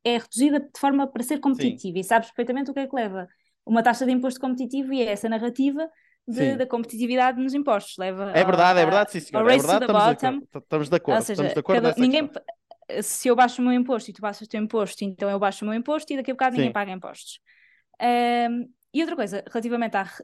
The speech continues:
Speaker 1: requalificação do país, requalificamos o país quando investimos no turismo, foi uma grande saída da Troika, mas, eh, ficou assente em trabalhos precários no setor da restauração e do
Speaker 2: Isso, isso é
Speaker 1: alojamento.
Speaker 2: mau, isso é mau.
Speaker 1: E, eh,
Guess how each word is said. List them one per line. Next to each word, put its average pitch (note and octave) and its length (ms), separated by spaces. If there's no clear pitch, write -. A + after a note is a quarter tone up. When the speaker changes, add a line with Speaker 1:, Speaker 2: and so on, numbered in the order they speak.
Speaker 1:
requalificação G#3 760
do G3+ 120
país, A#3 480
requalificamos A#3 720
o G#3 60
país G3 420
quando A#3 200
investimos G#3+ 400
no A3 100
turismo, A3 560
foi - 200
uma B3+ 160
grande D4+ 260
saída A#3 480
da G3 100
Troika, F#3 560
mas, C4 400
eh, A3+ 260
ficou C#4 260
assente B3 380
em G3 160
trabalhos A#3 380
precários A3 520
no B3+ 80
setor G3+ 300
da F#3+ 80
restauração - 560
e F4 40
do F#4 160
Speaker 2:
Isso, D#4 180
isso F#4+ 120
é G#4+ 40
Speaker 1:
alojamento. G#4 80
Speaker 2:
mau, G4+ 500
isso G4+ 260
é A#4 60
mau. F4 400
Speaker 1:
E, F#4 480
eh, E4+ 500